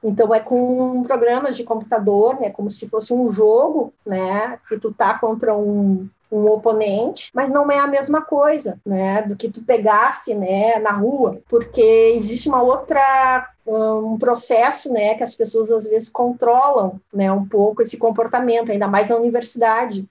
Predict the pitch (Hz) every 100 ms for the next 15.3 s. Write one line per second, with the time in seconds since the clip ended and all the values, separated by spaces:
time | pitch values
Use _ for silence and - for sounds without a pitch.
0 | 214 208 208 220 - 233 226 - 214 226
1 | 233 - 185 190 196 196 208 190 202 185
2 | 175 185 185 190 170 175 170 160 - 170
3 | 160 156 175 170 180 190 202 185 202 208
4 | 202 196 202 - 208 190 196 202 190 196
5 | 190 214 220 220 214 208 202 202 196 190
6 | 190 202 - 208 185 185 196 _ _ 214
7 | 208 220 233 302 330 - - 240 233 240
8 | 240 180 180 208 214 214 226 214 226 254
9 | 240 240 - - 269 320 226 196 202 196
10 | 190 - 190 165 156 _ - 277 415 349
11 | 254 214 202 196 190 196 190 196 170 202
12 | 202 202 202 277 349 208 202 214 - 220
13 | 226 226 220 240 - - 247 247 233 233
14 | 233 233 240 233 240 226 240 233 254 247
15 | 208 196